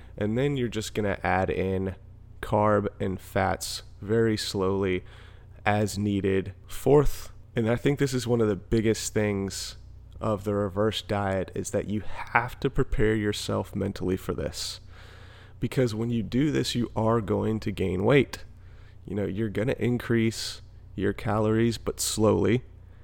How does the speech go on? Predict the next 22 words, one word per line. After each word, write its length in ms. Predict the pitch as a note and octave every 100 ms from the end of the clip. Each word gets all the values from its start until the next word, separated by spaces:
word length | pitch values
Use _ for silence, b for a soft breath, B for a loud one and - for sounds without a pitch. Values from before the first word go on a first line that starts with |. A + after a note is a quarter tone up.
| b b -
And 240 | A2 G#2+
you're 120 | G#2
probably 400 | G2 A#2+ A#2+ A2+
also 320 | A2+ A2+ - A2+
gonna 220 | A2+ A2
increase 580 | A2 A2 - A2 G#2 -
your 120 | F#2+
carb 640 | F#2 - A2 A2 G#2 G2 - - B B B B
intake 560 | G#2 G#2 - G#2 A2 G#2
and 100 | G#2
your 140 | G2
glycogen 580 | F#2+ G2+ A2+ A#2+ F#2+ G#2
stores, 380 | F#2+ - G2 G#2+
so 140 | -
you're 160 | A2+ A#2
gonna 200 | A#2 B2+
gain 380 | A#2 G#2+ A2 A2
some 240 | - G#2
water 320 | F2+ G2 F#2+
weight 220 | F#2+ F2+ -
as 180 | D#2+
well. 380 | F2+ F2+ D#2 -